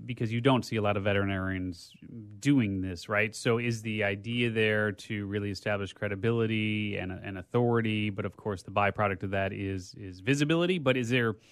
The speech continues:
i-, is, is the thinking like, "Hey, eh, let's, let's really,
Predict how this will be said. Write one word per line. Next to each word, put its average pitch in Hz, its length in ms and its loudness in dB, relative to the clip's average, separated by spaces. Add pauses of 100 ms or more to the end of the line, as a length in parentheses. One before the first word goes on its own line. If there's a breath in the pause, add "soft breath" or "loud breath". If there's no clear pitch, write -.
(340 soft breath)
i-, 131 60 -2
is, 127 340 -2
is 110 220 -10
the 110 140 -16 (160)
thinking 123 720 2
like, 107 400 -2
"Hey, 127 540 -2 (140)
eh, 50 320 -14
let's, 117 760 -6
let's 120 200 -4
really, 120 460 4